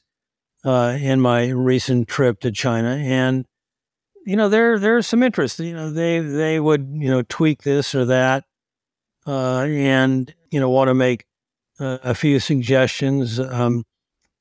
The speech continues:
but in, in large part, they recognize that the lack of engagement and the framework that underpins that engagement i-, is a, you know, a hugely disconcerting and potentially risky,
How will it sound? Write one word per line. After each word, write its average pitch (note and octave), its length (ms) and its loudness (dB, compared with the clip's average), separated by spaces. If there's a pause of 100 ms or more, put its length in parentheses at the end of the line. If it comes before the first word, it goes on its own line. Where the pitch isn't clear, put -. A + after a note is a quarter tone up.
(120)
but C#3 300 0
in, D3+ 260 -2
in D3 160 -2
large D#3+ 340 2
part, C#3+ 360 2 (540)
they C#3 360 0
recognize C3 1160 0
that B2+ 280 0 (880)
the C3 120 2
lack C#3+ 640 0
of B2 480 0 (160)
engagement C3 1000 0
and B2 280 0
the A2+ 60 -2
framework D3 720 -2
that C3 200 -6
underpins D3 680 -2
that C3 160 2
engagement C3 640 -2 (800)
i-, D#3 40 -2
is D3+ 360 -2
a, D#3 280 -2 (220)
you G3 140 -2
know, D#3 240 -4
a - 20 -6
hugely C3 720 0 (720)
disconcerting D3+ 960 0
and C3+ 180 0
potentially C#3 560 -2
risky, B2 760 -2